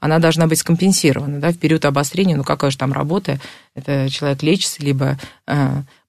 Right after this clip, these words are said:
под в-, э, наблюдением врача поликлиники, либо попадает к нам в стационары, да, и острые формы, мы знаем, гипертонические кризы часто,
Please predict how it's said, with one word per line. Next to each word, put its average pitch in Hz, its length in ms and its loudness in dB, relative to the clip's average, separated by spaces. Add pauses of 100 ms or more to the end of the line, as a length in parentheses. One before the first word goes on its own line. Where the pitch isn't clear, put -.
(100)
под 147 160 -2
в-, 139 100 -4
э, 151 240 -2
наблюдением 147 520 2
врача 143 240 2
поликлиники, 170 540 2
либо 139 220 0
попадает 139 400 0
к - 80 -14
нам 180 180 4
в - 40 -4
стационары, 156 680 0
да, 170 240 2
и 147 80 4
острые 156 420 2
формы, 160 340 0
мы 143 80 0
знаем, 143 340 -2
гипертонические 143 760 -2
кризы 151 300 -2
часто, 143 420 -8